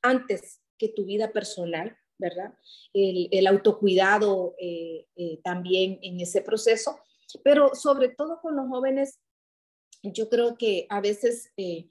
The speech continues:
eh, la creación de, del mundo, ¿no? o del futuro o, y del presente a veces no está tanto en cosas épicas,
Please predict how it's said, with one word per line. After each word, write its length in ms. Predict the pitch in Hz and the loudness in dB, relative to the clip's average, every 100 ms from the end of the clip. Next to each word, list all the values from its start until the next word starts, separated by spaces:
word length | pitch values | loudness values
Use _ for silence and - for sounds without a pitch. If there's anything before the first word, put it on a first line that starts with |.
| _ _ _ - | _ _ _ -6
eh, 460 | 196 175 170 156 - | -4 -2 -4 -8 -14
la 300 | - 185 185 | -10 -6 -4
creación 840 | 185 196 180 180 - 214 214 220 214 _ _ _ - | 2 2 2 0 0 2 2 -2 -6 _ _ _ -8
de, 280 | 202 196 180 | -4 -4 -2
del 200 | 180 180 | -2 0
mundo, 560 | 202 247 254 233 220 | 2 4 4 4 2
¿no? 400 | 214 202 202 196 | 0 -2 -2 -4
o 260 | 185 180 180 | -4 -4 -2
del 160 | 185 | -4
futuro 580 | 180 190 - 254 262 240 | -6 -10 -4 0 4 4
o, 460 | 196 208 - 170 - | 2 -6 -12 -16 -12
y 120 | 185 190 | -6 -4
del 140 | 185 | -4
presente 540 | 185 196 233 233 240 226 | -10 -4 -2 0 -2 -2
a 80 | 202 | -2
veces 280 | 208 240 | -4 -4
no 80 | 226 | -8
está 240 | 214 226 233 | -8 -10 -8
tanto 260 | 254 262 220 | -6 -4 -4
en 180 | 220 | -6
cosas 360 | 247 269 240 - | -6 -6 -6 -2
épicas, 600 | 254 254 - 190 - | -2 -2 -10 -14 -18